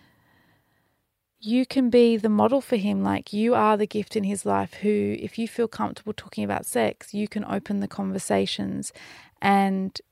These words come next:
give him an example of what it's like to be okay and comfortable just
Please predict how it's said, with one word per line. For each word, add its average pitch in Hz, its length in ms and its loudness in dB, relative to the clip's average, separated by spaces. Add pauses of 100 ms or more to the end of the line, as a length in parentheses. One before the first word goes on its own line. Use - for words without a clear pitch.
(100)
give 208 300 0
him 196 760 -2 (160)
an 202 100 -2
example 190 540 -2
of 180 100 -6
what 190 160 -2
it's - 220 -6
like - 440 -4
to 196 100 -4
be 196 200 2
okay 185 480 0
and 185 120 -4
comfortable 190 560 -4
just - 320 -6